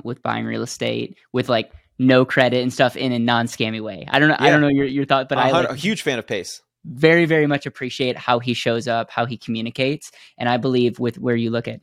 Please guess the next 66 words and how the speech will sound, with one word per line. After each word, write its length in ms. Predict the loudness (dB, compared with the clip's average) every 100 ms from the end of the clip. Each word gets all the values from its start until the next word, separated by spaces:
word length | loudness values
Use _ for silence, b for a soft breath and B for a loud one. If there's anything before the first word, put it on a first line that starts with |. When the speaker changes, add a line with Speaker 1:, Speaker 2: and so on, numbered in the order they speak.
| -10
Speaker 1:
where 120 | -6
interest 300 | -6 -6 -2
rates 180 | -2 0
are 80 | 0
going, 440 | 0 0 -2 -4
it's 180 | -6 -6
like, 220 | -6 -6 _ b -8
if 100 | 2
you 120 | 2
can 220 | 4 0
learn 220 | 0 0
from 200 | 0 -4
people 540 | -4 -6 -4 -4 -6 -6
like 220 | -8 -10
him, 460 | -8 -6 -4 -4 -6 b b b
um, 380 | -4 -2 -4 -10
he 320 | -4 0 0
can 320 | 0 -4 -4 -8
help 300 | -6 -4 -2
you 140 | -4
get 200 | -2 -4
into 240 | -4 -8 -10
the 140 | -10
real 200 | -6 -4
estate. 400 | -4 -4 -4 -4 -4
And 120 | -4
then, 300 | -4 -4 -8 _ -6
and 100 | 0
then 120 | 2
there's 180 | 2 0
a 40 | 2
lot 220 | 2 2
of 60 |
different 240 | -4 -8 -6
ways 160 | -6
that 80 | -8
you 60 | -8
can 140 | -6
make 180 | -6 -6
money 400 | -6 -6 -8 -12 _ _
once 220 | -2 0 2
you 60 |
have 100 | 0
the 120 | 2
Speaker 2:
Absolutely. 240 | 0 0 -2
Speaker 1:
asset. 80 | -4
But 100 | -2
I 80 | -2
think 240 | -2 -6 _ _
bu-, 340 | -12 -8 -10 0
buy-, 360 | 2 4 0
like, 260 | -2 -6 _ -12
if, 160 | -6 -4
if 120 | -2
there's 180 | 0 4
one 160 | 4
thing 160 | 4 2
I've 200 | 2 0
learned 260 | -6 -4 -4
about 280 | -6 -6
business 420 | -6 -4 -4 -4 -8
and 80 | -8
real 160 | -6
estate, 280 | -8 -6 -6
it's 140 | -6
like, 180 | -8 -10